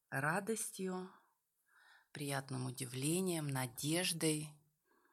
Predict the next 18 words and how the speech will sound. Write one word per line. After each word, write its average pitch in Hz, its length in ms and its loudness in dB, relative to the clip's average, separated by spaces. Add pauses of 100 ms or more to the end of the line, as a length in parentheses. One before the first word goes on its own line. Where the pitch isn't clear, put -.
(300)
верностью, 147 1160 2
любовью. 143 960 0 (1300)
Внук 135 240 0
спрашивает: - 720 -4 (680)
«А - 120 -6
кто - 200 -2
же 226 120 -2
побеждает, 202 840 -4 (360)
дедушка?» - 640 -6 (760)
А 160 140 -4
дед 285 260 -4
отвечает: 147 640 -6 (300)
«А 160 140 4
тот, 302 580 -2 (840)
кого 202 340 0
ты 285 180 -2
больше 185 500 -2 (100)
кормишь». - 720 -6